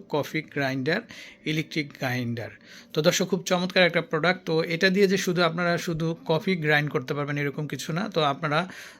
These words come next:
দানাদার যত রকমের আপনাদের খাবার দাবার আছে, তো সেগুলো কিন্তু আপনারা কিন্তু একেবারে কিন্তু গ্রাইন্ডিং করতে পারবেন, বিশেষ করে শুকনা।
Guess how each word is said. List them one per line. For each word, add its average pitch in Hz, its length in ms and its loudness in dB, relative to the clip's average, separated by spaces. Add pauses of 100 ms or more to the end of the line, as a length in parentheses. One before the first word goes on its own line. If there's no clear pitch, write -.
দানাদার 165 520 2
যত 156 300 0
রকমের 165 840 0 (120)
আপনাদের 139 460 -6
খাবার 151 320 -4
দাবার 151 280 0
আছে, 139 360 -2 (340)
তো 147 100 -4
সেগুলো 143 400 -2
কিন্তু 139 300 -4
আপনারা 135 280 -4
কিন্তু 131 280 -6
একেবারে 156 720 0
কিন্তু 185 340 -4
গ্রাইন্ডিং 131 500 -2
করতে 127 260 -8
পারবেন, 127 200 -4
বিশেষ 135 340 -4
করে 147 180 0
শুকনা। 131 440 -4